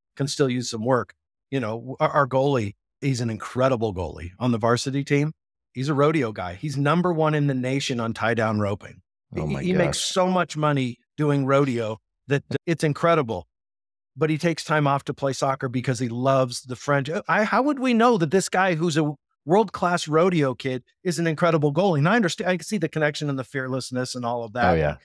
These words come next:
Speaker 1: you know, willing to jump at crazy things. But,
Speaker 2: <laughs>
Speaker 1: uh, how do you find that if you don't look? I'm interested in looking.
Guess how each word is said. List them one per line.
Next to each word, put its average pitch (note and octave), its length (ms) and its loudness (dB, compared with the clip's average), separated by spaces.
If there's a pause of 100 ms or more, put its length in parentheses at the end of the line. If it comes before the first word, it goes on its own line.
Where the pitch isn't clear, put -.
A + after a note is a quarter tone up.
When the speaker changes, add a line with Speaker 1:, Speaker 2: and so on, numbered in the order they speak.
(140)
Speaker 1:
you D3 80 -2
know, C3 80 2
willing C#3+ 300 2
to C3+ 80 -6
jump C3+ 280 0
at C3 120 -6
crazy C#3 360 0
things. A2+ 300 -6
But, C3+ 260 -2
Speaker 2:
<laughs> - 280 -10
Speaker 1:
uh, C#3 80 4 (420)
how A3 180 4
do A3 120 0
you G#3 180 2
find F3 480 0
that A2+ 460 0 (400)
if D3 160 -4
you D#3+ 100 0
don't C#3+ 300 0
look? B2+ 380 -4 (680)
I'm G3+ 240 4
interested E3+ 380 -2
in C#3 160 0
looking. G2+ 400 -4